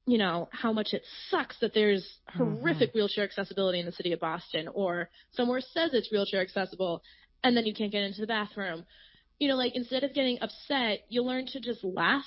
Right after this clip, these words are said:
Speaker 2: Mm-hmm.
Speaker 1: and you try to educate, and you just try to kind, and then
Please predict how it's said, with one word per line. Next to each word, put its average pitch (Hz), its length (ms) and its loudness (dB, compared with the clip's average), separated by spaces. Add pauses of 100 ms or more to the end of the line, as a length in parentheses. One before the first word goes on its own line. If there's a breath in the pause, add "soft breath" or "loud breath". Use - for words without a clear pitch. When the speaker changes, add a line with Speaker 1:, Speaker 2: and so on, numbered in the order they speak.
(140)
Speaker 2:
Mm-hmm. 160 420 -8
Speaker 1:
and 247 140 2
you 233 80 -2
try 220 200 -2
to - 160 -4
educate, 220 580 0
and 208 200 -2
you 208 160 -6
just 190 220 -6
try 233 220 0
to 214 140 2 (120)
kind, 240 460 0
and 226 160 0
then 208 380 0